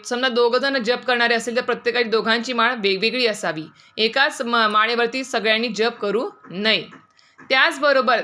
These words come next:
तुम्हाला माहिती असेल की अजून प्रमाणे सांगते मी तुम्हाला, जप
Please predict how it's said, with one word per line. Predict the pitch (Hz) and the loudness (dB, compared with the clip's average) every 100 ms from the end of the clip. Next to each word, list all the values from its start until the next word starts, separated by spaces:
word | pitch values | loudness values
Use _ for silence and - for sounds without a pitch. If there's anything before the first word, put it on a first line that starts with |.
| - - - | -6 -18 -4
तुम्हाला | 247 269 | 0 0
माहिती | 262 226 233 269 | 2 0 0 -2
असेल | 277 247 | -2 -2
की | 247 | 0
अजून | 247 233 269 | 0 -2 0
प्रमाणे | 262 254 247 | 0 2 -2
सांगते | 247 214 208 | 0 -2 -2
मी | 208 | -4
तुम्हाला, | 220 214 214 190 | -2 0 0 2
जप | 262 | 0